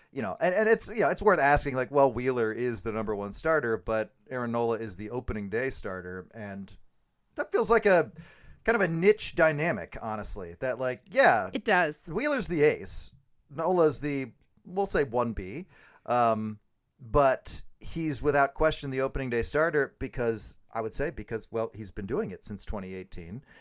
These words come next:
Speaker 2: Yep.
Speaker 1: And he's homegrown, and,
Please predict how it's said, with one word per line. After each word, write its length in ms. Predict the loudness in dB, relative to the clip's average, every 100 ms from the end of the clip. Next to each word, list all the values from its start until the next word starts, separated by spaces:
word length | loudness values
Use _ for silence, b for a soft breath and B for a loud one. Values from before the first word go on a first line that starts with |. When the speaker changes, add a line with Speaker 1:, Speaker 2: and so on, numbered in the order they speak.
| B B -6
Speaker 2:
Yep. 120 | -4
Speaker 1:
And 440 | -2 -2 -4 -8 -12
he's 400 | -12 -8 -6 -6
homegrown, 920 | -6 -8 -4 0 2 2 2 0 -4
and, 720 | -4 -4 -4 -4 -6 -8